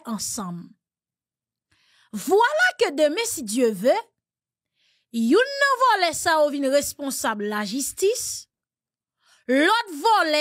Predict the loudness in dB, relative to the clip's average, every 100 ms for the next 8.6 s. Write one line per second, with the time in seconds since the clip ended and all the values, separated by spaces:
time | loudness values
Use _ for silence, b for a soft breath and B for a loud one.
0 | 2 0 -2 -4 -2 0 0 0 -2 -4
1 | -6 -6 -2 -2 0 -4 -2 -2 0 -2
2 | -2 -6 -8 -14 _ _ _ _ _ _
3 | _ _ _ b b b 2 2 2 -2
4 | -2 -2 0 -2 -2 -2 0 0 0 -2
5 | -4 -8 -10 0 0 0 0 2 2 2
6 | 2 0 -4 _ _ _ _ _ -4 -4
7 | 0 2 2 0 -2 0 -2 -4 -4 0
8 | 0 2 -4 -2 0